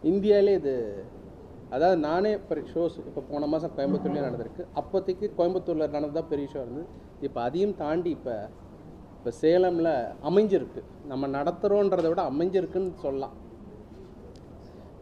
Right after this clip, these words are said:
ஆ, என்ன சார், அப்படி என்ன சார் சிறப்புன்னு அப்படின்னு பார்த்தா, எல்லாருக்கும் உங்களுக்கு தெரிஞ்சது இருக்கு. பதினாறு சிங்கர்ஸ் இருக்கிறாங்க, ஆ, ஒரு பதிமூணு மியூசிஷியன்ஸ் இருக்கிறாங்க,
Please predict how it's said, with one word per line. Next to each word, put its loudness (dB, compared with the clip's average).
ஆ, -6
என்ன 4
சார், 2
அப்படி 2
என்ன 4
சார் 0
சிறப்புன்னு -2
அப்படின்னு -6
பார்த்தா, 0
எல்லாருக்கும் 2
உங்களுக்கு 0
தெரிஞ்சது 2
இருக்கு. -4
பதினாறு 0
சிங்கர்ஸ் -2
இருக்கிறாங்க, -4
ஆ, -12
ஒரு -2
பதிமூணு 2
மியூசிஷியன்ஸ் -6
இருக்கிறாங்க, -8